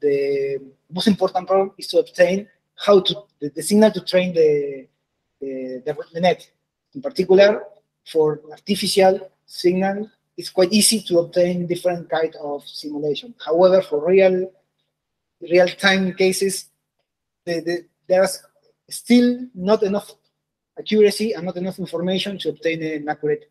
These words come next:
net. So for the moment, I, we think that obtain a better system that allows us to obtain relevant information about the data flows will allow us in the future to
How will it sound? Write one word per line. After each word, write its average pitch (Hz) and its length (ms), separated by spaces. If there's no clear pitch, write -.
net. 135 240
So 151 340
for 165 100
the 170 80
moment, 214 440
I, 202 140
we 175 120
think 196 300
that 175 180
obtain 190 480
a 151 100
better 214 500
system 190 640
that 160 180
allows 196 380
us 165 220
to 147 80
obtain 170 540
relevant 190 380
information 175 480
about 160 160
the 160 80
data 175 220
flows 196 340
will 165 840
allow 160 180
us 175 360
in 147 80
the 139 80
future 202 420
to 147 340